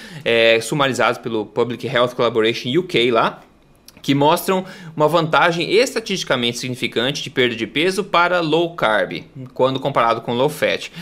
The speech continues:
vinte e nove. No entanto, existem também vinte e oito ensaios clínicos randomizados que também não mostram essa diferença estatisticamente significante, ou seja, mostram um empate,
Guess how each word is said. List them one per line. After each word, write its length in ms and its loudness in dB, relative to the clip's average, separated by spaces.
vinte 200 -4
e 20 -2
nove. 300 4
No 140 -2
entanto, 500 0
existem 340 -2
também 300 0
vinte 320 -4
e 40 0
oito 320 2
ensaios 320 -2
clínicos 240 -6
randomizados 560 0
que 120 -20
também 340 0
não 260 -2
mostram 440 2
essa 180 -2
diferença 540 0
estatisticamente 680 -2
significante, 580 -2
ou 60 2
seja, 300 0
mostram 640 -2
um 320 -2
empate, 680 -2